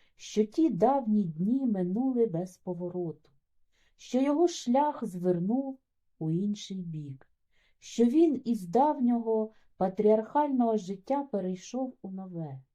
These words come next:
незвісне його дідам і прадідам, зразу страшне і дивоглядне, та не в одному ліпше, вільніше,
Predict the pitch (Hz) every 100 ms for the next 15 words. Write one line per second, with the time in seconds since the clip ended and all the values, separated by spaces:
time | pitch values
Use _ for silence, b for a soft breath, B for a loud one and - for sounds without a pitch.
0 | _ _ _ _ _ - 160 160 165 175
1 | 277 277 - 185 170 160 156 156 156 208
2 | 220 196 208 208 196 170 143 139 135 131
3 | 131 _ _ _ - 135 180 277 311 254
4 | 247 - - 170 165 - 175 214 240 190
5 | 165 185 180 170 160 160 143 135 135 131
6 | 135 _ _ _ _ - 151 160 156 170
7 | 196 294 294 269 240 240 185 - - -
8 | 139 139 _ _ _ - 156 208 214 233
9 | 269 254 - - 147 131